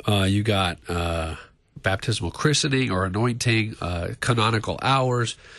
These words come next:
use of Latin in the worship service, uh, chanting,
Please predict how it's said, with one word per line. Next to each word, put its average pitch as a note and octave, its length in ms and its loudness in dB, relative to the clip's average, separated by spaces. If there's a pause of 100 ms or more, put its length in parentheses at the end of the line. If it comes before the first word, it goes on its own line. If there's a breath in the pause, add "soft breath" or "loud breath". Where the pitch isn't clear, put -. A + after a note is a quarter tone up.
(160 loud breath)
use A#2 300 2
of F#2+ 100 -8
Latin G#2 440 -2
in G2+ 100 -2
the F2+ 80 -4
worship G#2 420 -4
service, G2+ 680 0 (440 loud breath)
uh, F#2 260 0
chanting, G#2+ 800 0